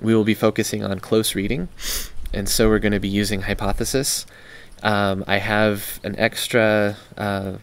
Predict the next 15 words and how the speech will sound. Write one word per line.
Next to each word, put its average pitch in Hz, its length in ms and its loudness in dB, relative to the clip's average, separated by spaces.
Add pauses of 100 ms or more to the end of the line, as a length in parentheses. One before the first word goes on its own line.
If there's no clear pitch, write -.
(220)
an 101 140 -8
extra 107 300 -2
meeting 113 320 2
time, 113 340 0
an 104 60 0
optional 98 420 -2
Zoom 104 240 -2
time, 107 400 -2 (500)
in 113 140 0
addition 110 540 2
to 113 180 -4
the 104 80 -2
regular 104 320 0
student 107 380 -2
hours, 107 500 -2